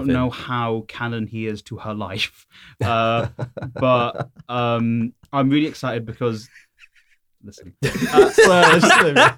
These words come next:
Speaker 3: how canon
Speaker 1: and
Speaker 3: he is.
Speaker 1: but, like, th-, there's one particular thing I'm really excited about. There's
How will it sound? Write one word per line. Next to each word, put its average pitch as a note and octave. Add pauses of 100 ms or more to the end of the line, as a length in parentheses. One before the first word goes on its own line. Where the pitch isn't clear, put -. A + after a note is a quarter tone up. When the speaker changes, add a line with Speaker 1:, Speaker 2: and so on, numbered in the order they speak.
Speaker 3:
how D#3+
canon C#3+
Speaker 1:
and F3
Speaker 3:
he G2+
is. F2+ (440)
Speaker 1:
but, D3+
like, C#3 (960)
th-, D3+
there's C#3+
one D#3+
particular -
thing C#3
I'm A#2+
really B2
excited B2 (100)
about. C3
There's A#2+